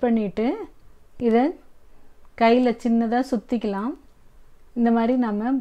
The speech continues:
பால் மாதிரி சுத்தி வச்சுக்கிட்டோம்னா நம்ம கட்டும்போது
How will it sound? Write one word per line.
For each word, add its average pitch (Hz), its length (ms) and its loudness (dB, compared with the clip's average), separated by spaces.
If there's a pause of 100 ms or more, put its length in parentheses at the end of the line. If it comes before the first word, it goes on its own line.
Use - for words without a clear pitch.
பால் 220 320 2
மாதிரி 220 180 -4 (100)
சுத்தி 247 300 -2
வச்சுக்கிட்டோம்னா 202 640 -4 (260)
நம்ம 202 280 -4
கட்டும்போது 220 560 -2